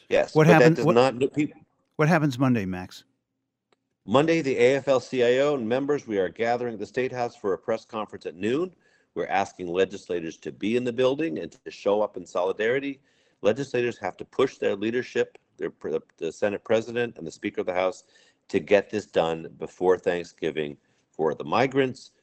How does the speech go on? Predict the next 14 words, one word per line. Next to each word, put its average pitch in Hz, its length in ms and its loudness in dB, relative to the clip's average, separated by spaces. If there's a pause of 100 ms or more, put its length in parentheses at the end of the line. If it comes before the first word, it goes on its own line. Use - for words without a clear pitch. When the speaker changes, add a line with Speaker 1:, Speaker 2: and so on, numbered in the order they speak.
Speaker 1:
for 80 260 -2
the, 62 120 -10
our 73 240 -4
contracts, 120 680 0
and 90 80 -8
for 85 220 -8
everything 113 460 -4
else 87 220 -4
that 82 180 -4
is 80 180 -6
in 78 380 -8
the 76 100 -10
supplemental 78 720 -6
budget. - 360 -12